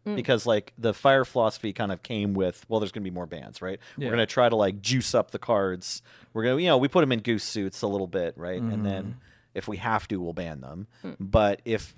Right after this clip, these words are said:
Speaker 2: what ends up happening instead is there's sort of, like, regularly a new contender, but then the following set results in, like, a balancing, and then, and this can happen over a greater period of time. So you still end up with, like, a vibrant standard with new and exciting stuff,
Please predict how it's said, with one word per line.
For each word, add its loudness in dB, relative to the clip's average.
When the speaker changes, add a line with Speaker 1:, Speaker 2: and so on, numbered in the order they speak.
Speaker 2:
what 0
ends 0
up -2
happening -4
instead 4
is 0
there's -2
sort 0
of, -4
like, -2
regularly 0
a -4
new -4
contender, -2
but -6
then -2
the -6
following -4
set -2
results -6
in, -6
like, -10
a -2
balancing, 0
and -4
then, -4
and -4
this -4
can -6
happen -6
over -6
a -10
greater -6
period -8
of -16
time. -6
So -6
you -4
still -4
end -4
up -6
with, -2
like, -8
a -10
vibrant -6
standard -8
with -14
new -6
and -6
exciting -6
stuff, -10